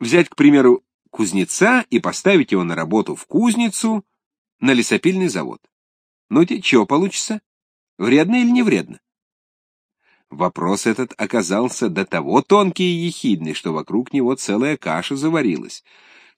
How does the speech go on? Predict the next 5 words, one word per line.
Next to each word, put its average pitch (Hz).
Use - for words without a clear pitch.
Каша 107
заварилась, 107
а 78
мы 107
расхлёбывай. 80